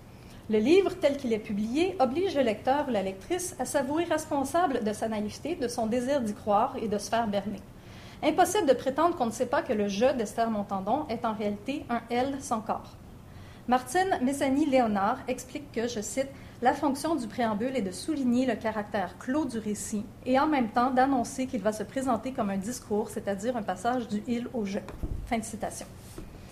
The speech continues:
Selon elle, la prise de conscience de ce passage oblige à une lecture à deux niveaux. Ici, les niveaux se multiplient. Avant d'être un je, Montandon est la elle de Koenig, qui lui est le il de tous les membres de la genre, qui sont des ils et des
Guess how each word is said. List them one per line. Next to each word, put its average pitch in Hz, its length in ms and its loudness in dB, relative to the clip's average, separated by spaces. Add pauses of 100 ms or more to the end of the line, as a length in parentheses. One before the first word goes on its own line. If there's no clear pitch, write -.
(540)
Selon 233 360 6
elle, 320 180 6
la 262 140 8
prise 330 200 -4
de 285 100 4
conscience 294 500 0
de 247 80 2
ce - 100 -6
passage 247 640 0
oblige 294 560 0
à 240 100 6
une 226 120 4
lecture 269 400 -2
à 262 60 4
deux 294 180 0
niveaux. 220 340 2 (540)
Ici, 254 260 4
les 370 100 4
niveaux 285 260 4
se 320 140 0
multiplient. 262 640 0
Avant 262 240 8
d'être 311 220 4
un 220 100 2
je, 208 220 0 (240)
Montandon 277 480 4
est 285 80 2
la 220 200 4
elle 285 200 4
de 226 80 2
Koenig, 226 560 0
qui - 140 -2
lui 349 300 6
est 247 80 4
le 233 100 4 (100)
il 294 260 0
de 202 80 0
tous 294 140 -4
les 285 100 0
membres 240 320 4
de 208 80 0
la 196 140 4
genre, 220 340 2
qui - 80 -6
sont 285 220 0
des 240 180 0
ils 262 160 2
et 233 60 0
des 208 100 2